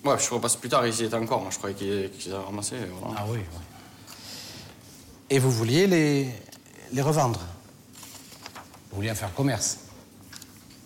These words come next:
Speaker 1: Ouais, pas commerce. Je, je, je vais juste le revendre pour repasser mon permis, c'est tout.
Speaker 2: Et pour rembourser de l'argent de, que vous deviez ?
Speaker 1: Non, la, l'argent que je devais, je devais le rembourser avec, euh,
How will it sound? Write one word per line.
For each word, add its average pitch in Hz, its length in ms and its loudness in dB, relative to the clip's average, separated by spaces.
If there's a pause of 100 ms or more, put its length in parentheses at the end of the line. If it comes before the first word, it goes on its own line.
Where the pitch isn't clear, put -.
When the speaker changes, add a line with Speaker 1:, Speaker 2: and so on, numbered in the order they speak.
(380)
Speaker 1:
Ouais, 113 100 -2
pas - 160 -6
commerce. 131 280 0 (100)
Je, - 0 -
je, 104 240 -2
je 98 220 -6
vais 117 80 4
juste 113 120 2
le 120 60 6
revendre 117 260 4
pour 107 120 0
repasser 113 260 2
mon 104 80 2
permis, 123 240 4
c'est - 120 -4
tout. 131 80 -4 (920)
Speaker 2:
Et 117 80 2
pour 120 160 4
rembourser 123 420 6
de 139 60 4
l'argent 139 320 4
de, 120 140 0 (220)
que 113 100 -12
vous 113 100 -4
deviez ? 147 420 -2 (400)
Speaker 1:
Non, 135 220 6
la, 127 100 4
l'argent 123 360 0
que 127 100 -2
je 117 60 -2
devais, 135 180 2
je 120 60 -2
devais 120 120 0
le 120 40 6
rembourser 120 300 2
avec, 110 120 0
euh, 107 480 2